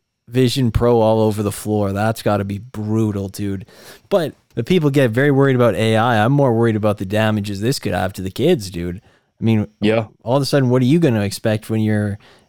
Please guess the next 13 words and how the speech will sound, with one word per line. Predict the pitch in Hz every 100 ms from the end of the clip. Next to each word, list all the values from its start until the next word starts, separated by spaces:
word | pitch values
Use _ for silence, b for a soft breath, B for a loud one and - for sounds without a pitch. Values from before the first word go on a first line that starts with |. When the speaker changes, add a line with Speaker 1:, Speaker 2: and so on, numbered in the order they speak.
| _
Speaker 1:
sensory | - - 127 139 - 127 104
overload | 107 139 160 123 104 101
at | 98 101
age, | 110 104 104
like, | 98 92
ten, | - 113 156 143
dude, | 92 95 98
to | - 95
age | 110 107 110
seventeen? | 117 110 104 - 147 147 95
Like, | 95
that's | 98 135 -
not, | 160 147 135